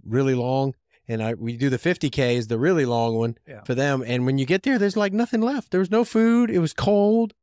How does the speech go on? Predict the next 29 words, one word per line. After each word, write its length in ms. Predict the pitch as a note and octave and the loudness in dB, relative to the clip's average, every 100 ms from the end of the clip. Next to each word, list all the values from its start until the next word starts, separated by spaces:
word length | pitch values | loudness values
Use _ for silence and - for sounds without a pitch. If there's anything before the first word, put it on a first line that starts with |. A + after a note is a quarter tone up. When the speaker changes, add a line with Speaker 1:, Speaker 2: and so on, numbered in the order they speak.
| _ _ - - | _ _ -12 -2
Speaker 1:
And, 340 | D3+ D3 D3+ | 0 0 -2
you 120 | F3 | -2
know, 180 | F3 F#3 | 0 0
I'm 120 | F3+ | 0
j-, 100 | E3+ | -2
I 220 | E3 E3+ E3 | -2 -2 0
kinda, 320 | G3+ G3 F3 | 0 2 0
I 60 | |
probably 280 | F3 G#3+ G3 | 0 0 2
had 140 | G#3 F3 | 2 2
the 80 | |
look 180 | F3 A3 | 2 4
like 220 | G3+ F#3+ | 2 2
you 100 | A3 | 2
on 80 | G3+ | 2
your 100 | E3 | 2
face. 240 | D#3 D3 D3 | 2 2 2
I 40 | |
look 320 | D3 F3+ C3 - | 2 0 -4 -4
like 220 | D#3+ D3+ | -2 0
a 200 | B2+ A#2 | 0 -2
wet, 360 | A#2+ D#3+ F#3 D3 | -2 0 0 -2
lost 360 | D3+ E3+ - | 0 0 0
puppy, 400 | - F3+ B2 F#2+ _ _ _ | -2 0 -2 -4 _ _ _
you 140 | D3+ | 0
know, 220 | D#3 F3 F#3+ | 2 0 0
<laughs> 40 | |
just 220 | F3+ - - _ _ _ _ _ _ _ _ _ _ _ _ _ _ _ _ E3+ F#3+ | -2 -2 -6 _ _ _ _ _ _ _ _ _ _ _ _ _ _ _ _ _ -12
Speaker 2:
Yeah. 220 | A#3 | -12